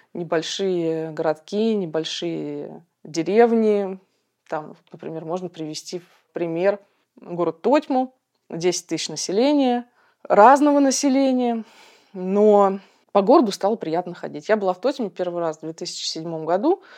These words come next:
Это было очень грустное зрелище. Сейчас этот город можно сравнить с небольшим приятным европейским городком. А, Городец. Суздаль — это отдельная история. Ну,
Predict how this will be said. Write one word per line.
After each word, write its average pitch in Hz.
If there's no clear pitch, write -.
Это 185
было 190
очень 254
грустное 170
зрелище. 151
Сейчас 226
этот 175
город 233
можно 180
сравнить 196
с -
небольшим 185
приятным 165
европейским 156
городком. 151
А, -
Городец. 165
Суздаль — 214
это 202
отдельная 160
история. -
Ну, 220